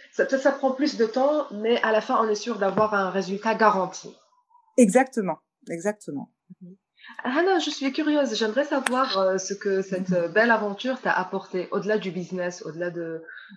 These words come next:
Speaker 1: de, euh, de gérer un, un, un projet, de, d'être, euh, aux commodes.
Speaker 2: Mhm.
Speaker 1: Quel est, quel est
Speaker 2: <laughs>
Speaker 1: les, qu'est-ce que ça t'a apporté en tant que personne ?
Speaker 2: En tant que personne, ah bah, écoutez, ça m'a, en fait,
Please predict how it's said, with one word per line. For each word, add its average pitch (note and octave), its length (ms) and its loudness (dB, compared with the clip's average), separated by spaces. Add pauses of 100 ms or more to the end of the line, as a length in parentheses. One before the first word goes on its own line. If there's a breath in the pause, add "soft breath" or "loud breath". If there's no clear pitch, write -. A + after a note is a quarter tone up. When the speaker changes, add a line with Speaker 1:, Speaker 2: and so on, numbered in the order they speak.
(140)
Speaker 1:
de, D#3 60 -2
euh, D3+ 460 -2
de E3+ 140 -2
gérer F#3+ 560 2
un, E3 180 -4
un, D#3+ 640 -6
un E3 140 -4
projet, F#3 800 -4
de, D#3+ 280 -8
d'être, D#3+ 300 -6
euh, E3 180 -6
aux - 60 -4
commodes. F3+ 440 0
Speaker 2:
Mhm. - 120 -6 (360 loud breath)
Speaker 1:
Quel B3 180 2
est, C#4 180 2
quel C#4+ 220 2
est C#4+ 60 4
Speaker 2:
<laughs> B3 100 8
Speaker 1:
les, F3+ 380 0 (160)
qu'est-ce C4 140 -2
que D#4+ 100 2
ça A3+ 120 4
t'a F#3+ 160 4
apporté E3+ 560 -4 (280)
en F3 100 -8
tant F#3 140 -2
que G3+ 100 2
personne ? E3 460 -4 (680)
Speaker 2:
En G#3+ 180 6
tant C4 140 6
que B3+ 60 -2
personne, D4 460 0 (180)
ah - 40 -4
bah, A#3 100 4
écoutez, B3+ 340 0
ça A3+ 260 2
m'a, B3+ 440 0
en C#4+ 200 2
fait, D#4 240 0